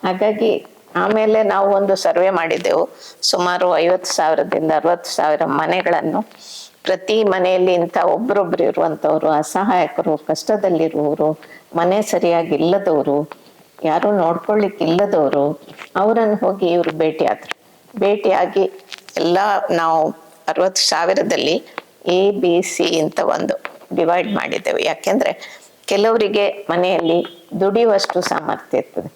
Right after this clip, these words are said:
ಕೆಲವರಿಗೆ ಒಬ್ಬ ಮಗ ಆದ್ರೂ ನೋಡ್ಕೊಳ್ಳಿಕ್ಕೆ ಇರ್ತಾನೆ, ಕೆಲವರಿಗೆ ಯಾರೂ ಇಲ್ಲದ ಅನಾಥರು, ಮಕ್ಕಳಿದ್ರು ಬಿಟ್ಟು ಹೋದವರಿದ್ದಾರೆ, ಗಂಡ ಇದ್ದು ಬಿಟ್ಟು ಹೋದವರಿದ್ದಾರೆ,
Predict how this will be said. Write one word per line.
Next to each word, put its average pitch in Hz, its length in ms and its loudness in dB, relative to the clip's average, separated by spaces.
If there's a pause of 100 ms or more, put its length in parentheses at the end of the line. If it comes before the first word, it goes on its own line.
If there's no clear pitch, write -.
(420)
ಕೆಲವರಿಗೆ 214 720 2
ಒಬ್ಬ 180 180 -2
ಮಗ 165 400 0
ಆದ್ರೂ 175 340 0
ನೋಡ್ಕೊಳ್ಳಿಕ್ಕೆ 156 680 0
ಇರ್ತಾನೆ, - 440 -6 (460)
ಕೆಲವರಿಗೆ 233 720 2
ಯಾರೂ 180 340 2
ಇಲ್ಲದ 190 380 0 (200)
ಅನಾಥರು, 180 600 -2 (380)
ಮಕ್ಕಳಿದ್ರು 202 680 0
ಬಿಟ್ಟು 208 320 0
ಹೋದವರಿದ್ದಾರೆ, 190 800 0
ಗಂಡ 180 320 0
ಇದ್ದು 202 360 0
ಬಿಟ್ಟು 170 300 -4
ಹೋದವರಿದ್ದಾರೆ, - 800 0